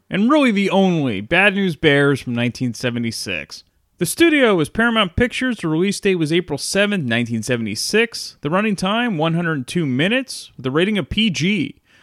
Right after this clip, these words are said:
The budget, nine million dollars, and the box office took in forty-two point three million,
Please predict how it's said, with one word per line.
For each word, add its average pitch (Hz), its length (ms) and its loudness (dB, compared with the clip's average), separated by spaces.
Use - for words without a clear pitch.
The 135 100 0
budget, 185 480 4
nine 202 380 0
million 170 320 0
dollars, 147 480 2
and 147 80 0
the 135 60 0
box 233 420 0
office 175 280 -2
took - 240 -4
in 151 200 -2
forty-two 196 640 -2
point 160 340 -2
three 262 280 -2
million, 123 440 0